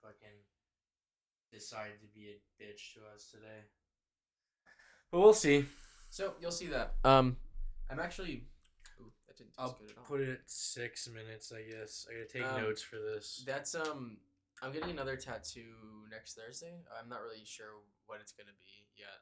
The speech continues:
Speaker 2: Um, but
Speaker 1: Why?
Speaker 2: what, I'm just, it's just gonna be, like, a flash
Speaker 1: Why are
Speaker 2: thing.
Speaker 1: you not sure?
Speaker 2: Well, well, I mean, what do you mean? Like, I'm just, it's just a flash thing. You just walk in.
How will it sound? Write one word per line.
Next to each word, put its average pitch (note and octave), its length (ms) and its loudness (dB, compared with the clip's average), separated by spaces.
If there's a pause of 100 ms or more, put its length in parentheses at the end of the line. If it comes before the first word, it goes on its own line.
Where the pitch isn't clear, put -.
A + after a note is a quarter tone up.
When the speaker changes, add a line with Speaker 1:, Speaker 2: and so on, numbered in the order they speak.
Speaker 2:
Um, G2+ 320 -16 (360)
but A#2 100 -8
Speaker 1:
Why? G#2+ 300 -2 (720)
Speaker 2:
what, B2+ 100 -18 (100)
I'm A#2+ 120 -10
just, A2+ 160 -8
it's A#2+ 140 -10
just B2 140 -12
gonna B2 120 -14
be, A2+ 80 -14
like, - 80 -16
a - 20 -18
flash G2+ 360 -8
Speaker 1:
Why B2 140 8
are C3 60 8
Speaker 2:
thing. C3+ 100 4
Speaker 1:
you C3 60 2
not B2 240 2
sure? A#2+ 480 -4 (300)
Speaker 2:
Well, A#2 220 -8
well, B2 120 -8
I B2 40 -8
mean, A#2+ 180 -10
what A#2 100 -10
do A2 60 -16
you G#2+ 60 -16
mean? G2 180 -20 (1400)
Like, B2+ 140 -8
I'm B2 140 -4
just, B2+ 160 -6
it's A#2+ 120 -8
just B2+ 140 -6
a A#2 40 -8
flash A2 400 -6
thing. F#2+ 180 -14
You E2+ 80 -18
just G#2+ 140 -16
walk G#2 280 -10
in. G2+ 320 -16